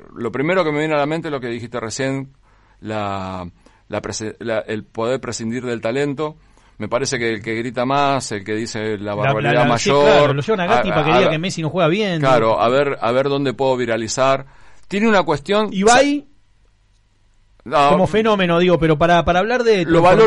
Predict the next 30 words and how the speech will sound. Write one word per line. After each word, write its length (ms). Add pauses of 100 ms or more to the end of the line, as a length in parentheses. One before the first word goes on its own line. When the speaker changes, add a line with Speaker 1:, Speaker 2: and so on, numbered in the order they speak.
(140)
Speaker 2:
transformaciones 220
Speaker 1:
lo 40
valoro 220
Speaker 2:
de 60
Speaker 1:
un 100
poco 240
más, 280
Speaker 2:
Está 140
Speaker 1:
lo 60
Speaker 2:
bien. 120
Speaker 1:
valoro 180
un 80
poco 160
más 140
porque 240
hay 100
una 120
cuestión 320
de, 480 (360)
de, 720
de 320
cierta, 720 (420)
de 120
cierto 360
producto 1080 (520)
como 1000 (720)
pro-, 300 (580)
algo 320
que 140
él, 140